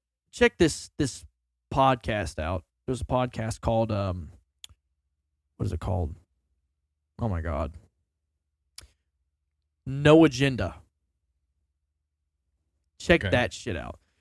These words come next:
Speaker 1: They got, like, the, uh, the old, like, the way that they start up, like, a radio show, right?
Speaker 2: Mm-hmm.
Speaker 1: And then they're like, uh,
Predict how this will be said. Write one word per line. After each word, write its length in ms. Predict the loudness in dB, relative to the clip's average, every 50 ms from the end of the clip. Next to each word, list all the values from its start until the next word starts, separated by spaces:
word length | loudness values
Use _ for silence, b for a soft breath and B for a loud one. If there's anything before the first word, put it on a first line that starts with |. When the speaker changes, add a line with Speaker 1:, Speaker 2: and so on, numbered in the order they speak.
| B B B B B 2
Speaker 1:
They 120 | 4 6 8
got, 240 | 8 8 8 8 6
like, 200 | 4 4 2 2
the, 580 | 2 4 4 4 4 2 2 2 2 2 0 -2 -6 B B B B B B B B _ _
uh, 420 | 4 6 6 6 6 4 2 0 0 -2
the 120 | -2 -2 4 8
old, 340 | 10 12 12 12 12 10 8
like, 440 | 6 4 4 2 -2 -6 -12 -16 -18 -20 _ _ _ _ _ _ _ _ _ _ _ 4
the 120 | 4 6
way 160 | 8 8 8
that 120 | 6 4 -2
they 100 | -8 -10
start 540 | -10 -10 -12 -10 -2 4 6 8 8 8 8
up, 140 | 6 4 4
like, 160 | 0 0 0
a 60 | -2
radio 460 | 0 2 4 4 6 6 8 8 8
show, 460 | 6 8 8 8 10 10 10 8 8 6
right? 540 | 2 2 2 4 4 6 4 4 2 -2 -8 -16 -20 _ _ _ _ _ -4
Speaker 2:
Mm-hmm. 260 | -2 -2 -2 -2 0 0
Speaker 1:
And 140 | 0 2
then 160 | 2 0 2 6
they're 120 | 8 8
like, 500 | 8 8 8 6 6 4 4 2 2 0
uh, 840 | -2 0 0 2 2 0 0 -2 -2 -2 0 0 0 2 2 0 0